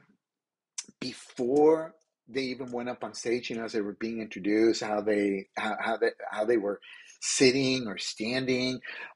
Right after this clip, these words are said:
um, uh, while on stage, you know,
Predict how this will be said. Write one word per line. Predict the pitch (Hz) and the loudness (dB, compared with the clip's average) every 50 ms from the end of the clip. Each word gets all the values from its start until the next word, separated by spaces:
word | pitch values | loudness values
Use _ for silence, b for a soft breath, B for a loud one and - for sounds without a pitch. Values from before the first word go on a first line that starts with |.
| B - | B 6
um, | 113 113 110 110 107 107 107 107 110 107 107 110 113 104 104 104 101 - _ - 127 | 6 6 6 6 4 2 0 0 0 -2 -2 -2 -2 -4 -4 -6 -8 -10 _ 0 2
uh, | 113 110 107 104 104 107 104 104 104 104 104 101 - | 2 4 4 2 2 2 2 0 0 -2 -2 -4 -6
while | 120 113 123 131 139 143 143 139 | 2 6 10 10 10 10 8 6
on | 135 131 131 | 4 0 0
stage, | - - 135 127 139 143 143 139 135 - | 0 4 6 6 6 6 4 2 -2 -4
you | 135 127 | -4 0
know, | 123 127 131 131 135 139 135 | 2 2 2 2 2 0 -2